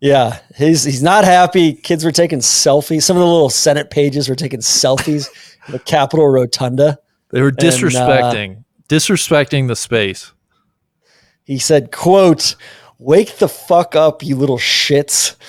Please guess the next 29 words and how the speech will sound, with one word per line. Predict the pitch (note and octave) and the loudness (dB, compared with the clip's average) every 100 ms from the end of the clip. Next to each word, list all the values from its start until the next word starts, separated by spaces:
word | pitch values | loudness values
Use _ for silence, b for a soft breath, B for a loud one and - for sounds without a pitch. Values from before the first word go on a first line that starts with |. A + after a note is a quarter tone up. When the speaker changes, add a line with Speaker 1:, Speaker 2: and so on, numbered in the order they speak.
| B - | B -2
Speaker 1:
What | F#3 | 0
the | - D#3 | 2 0
fuck | - - G#3+ - | -2 0 0 0
are | D3+ | 2
you | C#3+ D3 | 4 4
all | C#3+ | 2
doing? | C3 C#3 C3+ B2 A2+ - | 0 0 0 0 -4 -6
Speaker 2:
<laughs> | - - | -6 -4
Speaker 1:
Get | F#3+ F#3+ | -2 -2
the | F#3+ | -2
fuck | - - D#3 D3+ - | -4 0 0 0 0
outta | D3 D3 C#3 | 2 2 2
here. | C3 | -2
You | B2 C#3+ E3 | -2 0 0
are | D3 | 0
defiling | B2+ - D#3 D#3 E3 D#3 | -6 -4 2 4 4 2
the, | C#3 - _ _ | -4 -8 _ _
the | C3+ | -6
space, | - - - C#3 B2+ - | -4 -2 0 -2 -2 -8
you | A#2+ | -10
pieces | - C3+ A#2 C#3+ | -10 -8 -8 -10
of | A2+ | -10
shit. | - - B2+ - b b b b b - | -10 -8 -10 -10 b b b b b 0
Who | F3 G#3 | 2 2
the | D#3+ | 0
fuck | E3 D#3 D#3+ | 0 0 0
are | |
you?" | C3+ B2+ C3 A2+ A2+ _ _ _ _ _ | 0 0 0 -4 -10 _ _ _ _ _
Uh, | C3 C3 C3 B2+ B2+ A2+ | -2 2 2 2 -2 -4